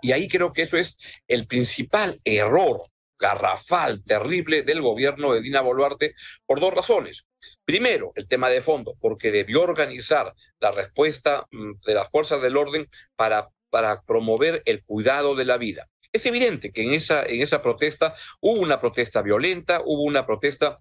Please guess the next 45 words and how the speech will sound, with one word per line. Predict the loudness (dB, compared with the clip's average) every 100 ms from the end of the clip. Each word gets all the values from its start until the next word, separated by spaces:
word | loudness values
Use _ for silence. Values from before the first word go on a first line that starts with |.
| _ -2
que | -2
iba | 0 0 0
a | 2
la | 0
destrucción | 0 -4 -4 -2 -2
y | -4
que | -4
tenía | -2 0 0 0
que | -2
ser | -2
contenida, | 0 0 0 0 -2 -6 -14 -20 -8
pero | 0 2 2
se | 0
debió | -2 0 0 0
manejar | 0 0 0 0 0
con | -2 0
todo | 0 0 2
cuidado. | 2 2 0 0
Y | 0
en | 4
todo | 2 4 2
caso, | 0 -2 -10 -18 _ -20 _
cuando | -2 -2 -2 -2
se | -2
produjeron | 0 0 2 0 2
las | 0 0
muertes, | -2 0 -4 -6 -4
se | 0
debió | 0 2 2
haber | 2
dado | 0 0
una | 0 -2
respuesta | -2 -6 -2 -2 -2 -8 -8 -2
clara, | 0 0 -2 -2
rápida | 0 -2 -2 0 0 -2 -14 -20 -6
del | -2 -2 -4
gobierno. | -2 0 4 2 0 -10 -20 -20 _
Y | -2
eso | 0 2
lamentablemente | 0 0 0 2 0 0 0 0
no, | 2 2 2
no | 0 2
ha, | 2 0
este, | -2 -6 -4 0
ocurrido. | 2 2 2 2 2 -2